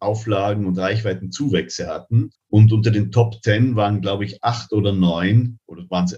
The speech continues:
äh, ja, acht oder neun von denen haben mit Heimat zu tun. Das heißt, ähm, dieser Megatrend Heimat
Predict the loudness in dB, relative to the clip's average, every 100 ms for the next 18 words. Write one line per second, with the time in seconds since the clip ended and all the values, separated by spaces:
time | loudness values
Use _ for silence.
0 | -8 -8 _ _ -4 0 0 2 2 4
1 | 2 2 0 0 0 -2 -4 -6 -6 -2
2 | -2 -2 -4 0 4 2 0 -10 -16 -16
3 | -16 _ 0 2 4 2 0 -6 -4 -2
4 | -2 -6 -14 _ _ 4 4 4 2 2
5 | 2 0 -4 -6 -6 -2 -2 0 -2 -4